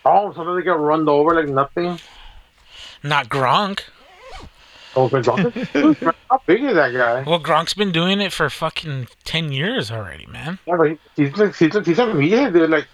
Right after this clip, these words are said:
Speaker 1: he, he, he, I'm pretty sure he, he could take, like, a, like, um, let's say, like, like, a small car. I'm not gonna say a big car. Like, uh,
Speaker 2: He's six six.
Speaker 1: like a Chevy Bolt.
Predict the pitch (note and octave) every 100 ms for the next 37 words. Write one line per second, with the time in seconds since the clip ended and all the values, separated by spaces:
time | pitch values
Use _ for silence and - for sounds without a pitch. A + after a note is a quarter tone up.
0 | _ _ _ _ _ - C3+ D#3+ C#3 -
1 | - - _ _ _ - A3 A#3+ G3+ G#3+
2 | F#3+ - F3 - F3+ F3+ F#3+ D#3 C3+ B2
3 | - - _ _ _ _ - C#3 B2 B2+
4 | A#2+ A2 G#2 - _ - D#3 E3+ G#3+ G3
5 | - E3 - F3+ F#3 - F3+ G3 F#3+ -
6 | D#3+ C3 D#3 F3 F#3+ D#3+ B2 B2+ - C#3
7 | C3 - _ _ _ _ _ _ - C#3+
8 | C#3 C3 A#2+ A2+ A2 A#2 C#3 - - B2+
9 | C3 - - G2+ G2+ - - - - -
10 | - - _ _ _ _ _ _ - F#3
11 | F3+ C#3 G#3+ A#3 A3 E3+ D#3+